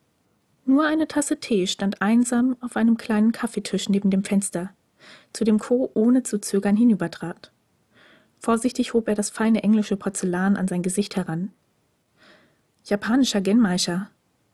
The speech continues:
Es ging also um einen Japaner, vermutlich männlich, mittleres Alter, sicher ein Geschäftsmann.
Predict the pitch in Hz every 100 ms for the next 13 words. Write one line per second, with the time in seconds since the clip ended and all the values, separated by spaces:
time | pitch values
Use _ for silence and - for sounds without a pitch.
0 | _ _ _ - - _ - - 196 170
1 | 180 165 151 170 156 - 185 170 175 -
2 | 285 294 202 190 185 165 - 196 208 196
3 | 202 269 311 320 330 - - - - -
4 | - 294 - 202 208 170 156 - -